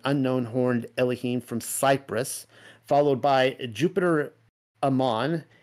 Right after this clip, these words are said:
and then in Mitzrayim, we have the cow goddess Bat.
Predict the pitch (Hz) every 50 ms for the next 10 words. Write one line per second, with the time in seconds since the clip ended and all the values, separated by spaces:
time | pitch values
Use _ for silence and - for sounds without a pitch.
0 | _ _ - 139 143 143 143 139 120 120 139 139 139 139 139 127 127 123 131 127
1 | - - - 131 123 127 135 131 131 120 113 127 127 123 113 120 127 - - -
2 | - 147 143 143 135 117 - 127 120 120 117 117 117 - - - _ - 104 104
3 | - - 135 117 - - - - - -